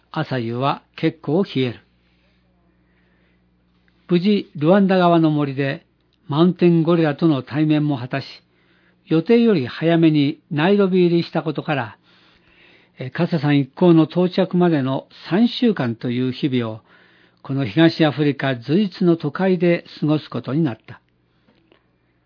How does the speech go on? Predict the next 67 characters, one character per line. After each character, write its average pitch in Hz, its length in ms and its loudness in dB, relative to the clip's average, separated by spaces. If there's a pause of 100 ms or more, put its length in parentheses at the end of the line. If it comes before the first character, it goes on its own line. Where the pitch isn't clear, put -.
(360)
ま - 80 -20
あ、 - 40 -20
滞 147 180 -2
在 151 160 4
費 139 180 -2
を 127 260 -4 (140)
切 143 120 -6
り 156 100 0
詰 165 200 2
め 165 60 8
な 160 100 4
け 151 140 -2
れ 139 60 -2
ば 127 120 -4
な 135 120 -2
ら 156 100 0
な 160 120 2
い 135 60 -2
こ 131 120 -8
と 120 100 -12
か 131 100 -6
ら、 120 240 -6 (340)
高 208 240 0
級 214 280 -2
ホ 185 160 -4
テ 170 100 -2
ル 135 100 -2
は 117 100 -6
も 131 160 -6
っ 131 40 -8
て - 200 -2
の 165 100 4
ほ 139 60 -8
か 139 120 -6
だ 113 120 -8
し、 107 220 -16 (580)
そ 233 120 0
う 226 40 0
か 202 120 2
と 143 100 -2
い 135 60 0
っ 123 40 -10
て、 127 340 -6 (460)
何 139 220 -2
か 147 140 0
と 139 180 -4
騒 143 280 -2
が 170 100 4
し 147 480 -2 (140)
い 160 40 -6
安 135 180 -6
宿 185 260 2
街 143 220 0
に 123 240 -4
身 165 180 2
を 175 100 2
沈 170 360 -6
め 180 140 2
る 170 120 0
の 202 140 0
も 135 140 0
新 147 280 -4
鮮 131 320 -6
味 123 80 -6
が 156 120 -2
な 120 120 -8
い。 107 80 -20